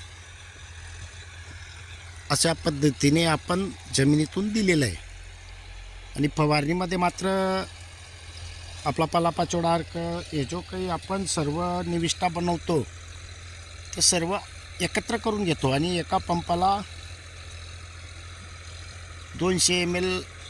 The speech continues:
टाकून फवारणी करत असतो. तर त्याचे जे परिणाम भेटलेले आहेत,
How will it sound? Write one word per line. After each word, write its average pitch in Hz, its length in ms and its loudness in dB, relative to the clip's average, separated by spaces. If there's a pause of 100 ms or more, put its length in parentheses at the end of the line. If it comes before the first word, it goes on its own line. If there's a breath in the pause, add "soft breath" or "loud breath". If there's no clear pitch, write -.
(200)
टाकून 185 380 2
फवारणी 165 380 2
करत 208 320 0
असतो. 135 260 2 (1800)
तर 165 40 -2 (120)
त्याचे 170 320 0
जे 208 140 0
परिणाम 202 520 4
भेटलेले 160 480 4
आहेत, 156 320 2